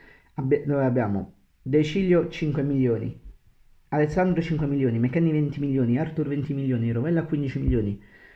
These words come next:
Kulusevski cinquanta milioni, Kajorg cinque, Sule cinque. Andiamo agli acquisti dove abbiamo risca-, riscattato nove mil-, per nove milioni Milik, mentre gli acquisti ufficiali sono Van Dijk a cinquanta milioni,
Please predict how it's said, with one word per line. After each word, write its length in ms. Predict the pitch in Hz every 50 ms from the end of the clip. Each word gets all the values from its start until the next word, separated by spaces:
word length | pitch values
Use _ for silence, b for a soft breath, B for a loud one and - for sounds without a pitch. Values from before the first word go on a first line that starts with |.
| B B B
Kulusevski 760 | - 147 143 147 139 - 170 170 170 165 - - - 160 143
cinquanta 440 | - - 160 - - 147 135 135 147
milioni, 340 | 135 135 131 123 113 113
Kajorg 500 | 113 117 127 135 147 160 165 165 - 143 135
cinque, 600 | - - 175 180 190 190 185 180 170 165 - -
Sule 380 | - - - 151 147 151 156 -
cinque. 500 | - - 123 110 107 101 98 98 - - - _ _ _ _ _ _ b b b b b b b b b b b b b b b b b b b b b -
Andiamo 220 | 160 170 180 170
agli 120 | 165 160
acquisti 440 | 175 180 175 196 202 196 - 165 165
dove 400 | 147 156 147 139 135 135 143 135 135
abbiamo 200 | 131 135 147 143
risca-, 480 | 135 143 - - 143 139 131 - - - -
riscattato 680 | - 147 135 147 131 - 147 131 - 139 123 117 127
nove 280 | 123 127 143 147 143 135
mil-, 340 | 131 135 139 135 135 131 131
per 140 | - 147 135
nove 220 | 143 156 156 147
milioni 360 | 143 143 139 139 135 123 120
Milik, 600 | 131 135 147 180 202 196 190 196 - 208 190 190 - - - - - _ _ _ - - _ _ _ _ _ _ _ _ _ _ _ _ _ _ _ _ -
mentre 380 | 160 160 156 147 - 127 143
gli 140 | 135 139 143
acquisti 380 | 143 139 - 165 156 147 - 156
ufficiali 400 | 160 175 170 175 165 151 147 131
sono 220 | 143 127 120 120
Van 180 | 127 127 135 147
Dijk 220 | 170 185 175 175
a 60 | 147
cinquanta 440 | 147 - 156 135 143 147 131 127 139
milioni, 440 | 139 135 131 120 113 107 107 92